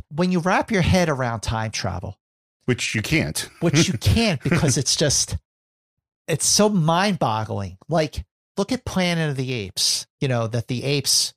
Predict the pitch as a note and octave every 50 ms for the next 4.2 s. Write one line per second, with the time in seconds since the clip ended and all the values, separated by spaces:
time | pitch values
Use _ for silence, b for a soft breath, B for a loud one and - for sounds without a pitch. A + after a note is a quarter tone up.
0 | _ - B2 B2+ C#3+ D3+ D3+ D3+ D3 C#3+ C3+ - - - - - _ _ - C#3
1 | A#2+ - - - D3 C#3 C#3 - - C#3+ A#2+ - - - C3 - B2 A#2+ A2+ A2
2 | G#2+ G#2+ - _ _ _ _ _ _ _ _ - D3 C#3+ C3+ - - D3+ B2 A#2
3 | - C#3+ C#3+ C3+ C3 B2+ - - - - - C#3+ C3 B2+ B2 - - - - C#3
4 | B2+ A#2+ A2